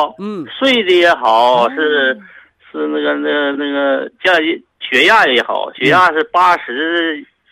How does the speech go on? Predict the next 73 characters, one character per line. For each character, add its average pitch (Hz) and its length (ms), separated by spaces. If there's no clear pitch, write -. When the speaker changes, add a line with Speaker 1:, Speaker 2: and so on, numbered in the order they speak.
Speaker 1:
反 135 160
正 202 220
有 156 200
的 277 160
时 - 100
候 185 80
喝 - 280
多 180 200
少， - 400
跟 - 160
朋 147 240
友 175 140
喝 - 180
点 170 220
酒 123 160
啊， 135 280
就 143 120
一 151 100
百 165 160
五， 127 480
Speaker 2:
那 170 80
谁 294 180
喝 539 80
酒 370 160
都 - 20
高。 - 40
Speaker 1:
不 247 60
喝 233 60
酒 - 20
都 - 60
一 - 60
百 220 240
四， 240 220
Speaker 2:
你 220 220
那 349 100
个 381 60
Speaker 1:
都 403 120
一 - 40
百 - 0
四。 285 380
Speaker 2:
你 226 240
别 349 160
说 339 160
你 214 220
都 262 200
六 359 240
十 220 80
多 185 200
了， 160 160
你 165 120
就 277 120
弄 320 160
Speaker 1:
嗯。 277 60
Speaker 2:
二 330 140
十 302 80
岁 302 140
小 269 240
伙 147 220
子 165 80
喝 254 180
完 277 140
酒 240 140
血 156 140
压 196 120
也 104 180
高。 120 260
Speaker 1:
<laughs> - 600
Speaker 2:
那 285 60
喝 285 180
酒 240 160
让 311 120
人 339 160
兴 415 240